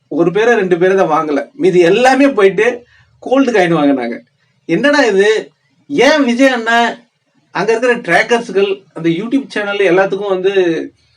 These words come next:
இவரு கோல்டு காயின் கொடுக்குறாரு அப்படின்னு பார்த்தா, இவங்க எல்லாம் அவருக்கு சொம்பு. <laughs> இவங்கெல்லாம் அந்த வடைய சுட்டவங்க. அப்போ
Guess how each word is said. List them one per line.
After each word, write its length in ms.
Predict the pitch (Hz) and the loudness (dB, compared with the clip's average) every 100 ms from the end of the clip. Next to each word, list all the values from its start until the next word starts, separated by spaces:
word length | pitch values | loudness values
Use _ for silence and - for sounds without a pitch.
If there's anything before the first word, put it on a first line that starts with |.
| _ _ _ | _ _ _
இவரு 260 | 160 170 165 151 147 143 | -2 2 2 2 2 0
கோல்டு 260 | 202 240 220 | 0 2 2
காயின் 260 | 196 170 | 0 0
கொடுக்குறாரு 360 | 156 143 151 151 | -4 -2 0 2
அப்படின்னு 300 | 147 143 143 | 0 -2 -2
பார்த்தா, 280 | 143 139 139 135 175 - _ _ _ _ _ | -2 0 -2 -2 -4 -10 _ _ _ _ _
இவங்க 280 | 175 269 262 | -2 0 2
எல்லாம் 200 | 262 285 | 2 4
அவருக்கு 260 | 285 240 202 | 4 2 0
சொம்பு. 340 | 226 247 285 - - - - - | 0 2 2 0 -4 -20 -20 -6
<laughs> 760 | 240 - 233 240 - - 370 - - - - - | -6 -2 -4 -2 -6 -4 -6 -6 -20 -20 -20 -2
இவங்கெல்லாம் 680 | 220 247 277 302 - 247 - | 0 2 2 2 0 -2 -4
அந்த 180 | 170 170 | -4 0
வடைய 320 | 185 247 254 202 175 143 127 | 2 2 2 2 2 0 -2
சுட்டவங்க. 480 | 190 170 247 180 120 - _ _ _ _ _ | -4 0 0 0 -4 -8 _ _ _ _ _
அப்போ 180 | 139 | -4